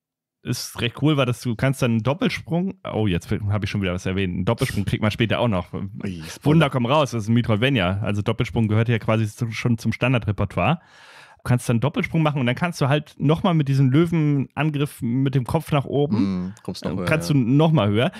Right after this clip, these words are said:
Speaker 1: Äh, Problem dabei, jetzt sind wir wieder bei der Steuerung, das war auch so eine Sache, die hat mich richtig gestört. Wenn man, äh, nach schräg rechts oder schräg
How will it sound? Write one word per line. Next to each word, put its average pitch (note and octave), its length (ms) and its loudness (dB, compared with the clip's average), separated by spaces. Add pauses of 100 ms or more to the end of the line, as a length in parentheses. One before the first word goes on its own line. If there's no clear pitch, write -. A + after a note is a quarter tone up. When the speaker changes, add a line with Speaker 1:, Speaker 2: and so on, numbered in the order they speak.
(260)
Speaker 1:
Äh, B2 60 -6 (180)
Problem D#3+ 380 4
dabei, D3+ 360 2
jetzt C#3+ 200 0
sind A#2+ 80 2
wir A#2 120 2
wieder A2 140 0
bei G#2 140 2
der G#2 80 0
Steuerung, A#2 340 0
das - 180 -6
war F2 100 -2
auch A#2+ 100 -2
so - 80 -2
eine G#2 100 2
Sache, G#2 220 -2
die G#2+ 80 0
hat G#2+ 120 -4
mich G#2+ 240 -6
richtig C3 500 -2
gestört. F#2 640 -4 (120)
Wenn A#2 160 0
man, A#2+ 300 0
äh, G#2+ 260 -2
nach A2+ 180 2
schräg - 640 -4 (180)
rechts A2 560 -6
oder G#2+ 240 -2
schräg E3 540 -2